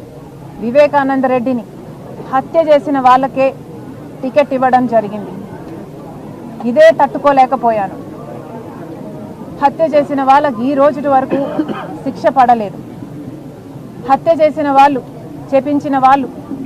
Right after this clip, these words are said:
ఈ రోజుటి వరకు తప్పించుకొని తిరుగుతున్నారు.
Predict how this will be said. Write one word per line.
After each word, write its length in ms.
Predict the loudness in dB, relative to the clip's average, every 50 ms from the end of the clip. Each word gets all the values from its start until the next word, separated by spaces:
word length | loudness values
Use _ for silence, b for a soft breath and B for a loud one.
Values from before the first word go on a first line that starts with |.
| -10 -10 -12 -12 -14 -14 -14 -14 -14 -14 -14 -8 -4 0
ఈ 100 | 0 4 6
రోజుటి 340 | 6 6 6 4 2 0
వరకు 320 | 2 2 2 2 0 -4 0
తప్పించుకొని 580 | 0 0 0 0 0 -4 -4 -2 -2 -2 -2
తిరుగుతున్నారు. 640 | -2 -2 -4 -4 -4 -6 -6 -6 -4 -4 -6 -6